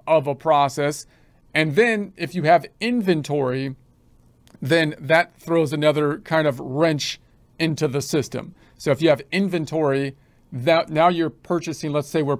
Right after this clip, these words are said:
we're gonna be purchasing guitars later, and we sell guitars. So if we purchase the guitars, we might have a purchase order that we're gonna enter into the system. The purchase order is a, a, a form that's different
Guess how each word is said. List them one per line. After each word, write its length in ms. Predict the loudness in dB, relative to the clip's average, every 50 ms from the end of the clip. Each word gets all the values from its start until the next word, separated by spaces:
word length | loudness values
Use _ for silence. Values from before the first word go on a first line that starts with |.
| -6 _ -8
we're 160 | -4 -2 -2
gonna 120 | 0 0
be 100 | -2 -4
purchasing 500 | -2 -2 -2 -2 -2 -4 -6 -4 -4 -2
guitars 560 | -4 -4 -6 -2 2 4 4 4 4 2 0
later, 440 | -2 -2 -2 -2 -2 -2 -4 -4 -6 -8 -14 _ _ _ _ _ _ _ _ -6
and 140 | -4 -2
we 80 | -2 -2
sell 360 | -2 0 4 4 4 4 2
guitars. 680 | -2 -6 -8 -4 -2 -2 -2 -2 -2 -8 -12 -16 -18 -20 _
So 200 | _ -6 -4 -4
if 100 | -4 -2
we 100 | -4 -6
purchase 440 | -6 -2 2 0 2 2 0 -4 -4
the 140 | -2 -4 -4
guitars, 760 | -4 -4 -4 -2 0 2 4 4 4 2 -2 -4 -6 -10 -16 _ _ _ _ _ _ _ -8
we 100 | -6 -2
might 240 | 2 2 2 2 2
have 220 | 0 0 0 0
a 120 | 0 -2
purchase 540 | -2 -2 -2 -2 -2 -2 -2 -4 -4 -2 -2
order 440 | -2 -2 -2 -2 -4 -6 -6 -6 -10 _ _ _ _ _ _ _ -6
that 260 | 0 2 2 2 2
we're 120 | 0 -2
gonna 200 | -2 -2 -4 -4 -4
enter 300 | -4 -6 -4 -4 -6 -6
into 360 | -4 -4 -4 -4 -4 -4 -6
the 100 | -6 -6
system. 560 | -6 -4 -6 -6 -6 -6 -8 -10 -10 -10 -16 -20 _ _ _ _ _ _ _ _ _ _ _ _ _
The 140 | -4 -2 -2 0
purchase 440 | 2 2 2 2 2 -2 -2 0
order 400 | 2 2 2 2 2 0 0 -2 -6 _ -6
is 180 | -4 -2 0
a, 140 | 0 0 -2 -2 _ _ _ _ _ -6
a, 160 | -2 -2 -2 0 0 -2 0 -2
a 60 | -4
form 400 | -4 -2 2 2 4 4 4 2
that's 240 | 2 0 0 -2 -4
different 680 | -12 -8 0 4 4 4 4 2 -4 -6 -6 -6 -8